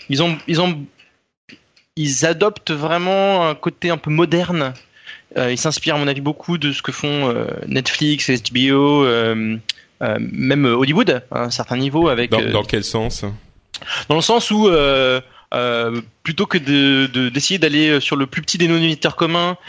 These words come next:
Speaker 1: et plaire à tout le monde, faisons un truc qui marque les esprits.
Speaker 2: Mmh.
Speaker 1: Euh, tu as parlé à la scène avec le, euh, où il y a le, le poignardage.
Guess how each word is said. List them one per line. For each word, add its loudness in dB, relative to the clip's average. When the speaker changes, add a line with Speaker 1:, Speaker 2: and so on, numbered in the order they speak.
Speaker 1:
et -2
plaire -2
à -2
tout -6
le 0
monde, 0
faisons -2
un 0
truc -8
qui -4
marque -2
les -2
esprits. -6
Speaker 2:
Mmh. -4
Speaker 1:
Euh, 0
tu 0
as -2
parlé 0
à 2
la -2
scène -4
avec -6
le, -2
euh, -6
où -6
il -4
y 0
a -2
le, -2
le -6
poignardage. 0